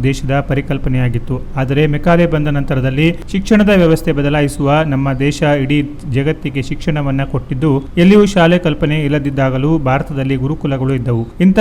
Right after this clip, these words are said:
ವಿಶ್ವಗುರು ಭಾರತ ಮೋದಿ ಅವರ ನೇತೃತ್ವದಲ್ಲಿ ಮತ್ತೆ ವಿಶ್ವಗುರುವಾಗಲು ಹೊರಟಿದೆ. ಹೀಗಾಗಿ ನಾವು ಮೋದಿಯವರನ್ನ ಬೆಂಬಲಿಸಬೇಕು, ಅವರ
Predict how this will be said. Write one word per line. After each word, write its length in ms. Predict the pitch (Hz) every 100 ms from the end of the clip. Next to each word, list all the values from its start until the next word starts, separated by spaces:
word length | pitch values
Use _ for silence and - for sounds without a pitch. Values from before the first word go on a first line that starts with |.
| 214
ವಿಶ್ವಗುರು 560 | 185 185 208 185 185 170
ಭಾರತ 340 | 151 160 156
ಮೋದಿ 380 | 147 139 147 151
ಅವರ 200 | 135 135 151 165 -
ನೇತೃತ್ವದಲ್ಲಿ 720 | 175 190 214 208 196 180 170 170
ಮತ್ತೆ 300 | 165 - 160
ವಿಶ್ವಗುರುವಾಗಲು 800 | 151 - 165 160 151 139 139 139
ಹೊರಟಿದೆ. 460 | 127 120 117 113 - 165
ಹೀಗಾಗಿ 480 | 127 175 185 185 190
ನಾವು 340 | 185 170 165 170
ಮೋದಿಯವರನ್ನ 680 | 156 165 160 151 143 147
ಬೆಂಬಲಿಸಬೇಕು, 840 | 139 135 160 156 - 131 135 165 170
ಅವರ 220 | 170